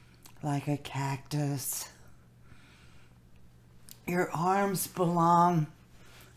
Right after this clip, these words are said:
wherever you're most relaxed and most comfortable. You can have your hips directly against the wall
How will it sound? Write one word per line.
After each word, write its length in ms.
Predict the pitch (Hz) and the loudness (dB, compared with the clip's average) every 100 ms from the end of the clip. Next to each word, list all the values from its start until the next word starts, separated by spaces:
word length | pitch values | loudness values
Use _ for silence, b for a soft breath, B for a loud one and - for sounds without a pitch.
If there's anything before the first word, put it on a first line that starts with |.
| - | -4
wherever 560 | 175 175 175 180 165 165 | -2 0 4 4 4 2
you're 220 | 160 160 | 4 4
most 480 | 160 156 160 - 160 | 6 4 2 0 0
relaxed 800 | 143 147 143 135 - - - - - B B B B B B B - | 2 4 2 2 -2 -6 -8 -12 -18 B B B B B B B -4
and 180 | 156 | 0
most 380 | 147 139 131 - | 2 0 -2 -6
comfortable. 960 | - 214 208 202 - 143 123 127 117 113 - - - - - b b b b b b b b b - - - - - | -4 -2 -2 -4 -4 -4 -2 -4 -4 -8 -16 -20 -20 -20 -20 b b b b b b b b b -20 -20 -20 -8 -2
You 120 | 214 | 0
can 180 | 208 190 | 0 0
have 300 | 185 220 202 | 2 2 4
your 160 | 202 | 2
hips 420 | 165 202 196 - | 2 0 -2 -4
directly 680 | - 170 156 185 190 208 202 | -4 -2 2 2 2 2 0
against 680 | 170 156 147 175 175 - - | 2 -2 2 2 2 -2 0
the 100 | 202 | 0
wall 540 | 180 185 185 202 208 | 4 4 4 2 -4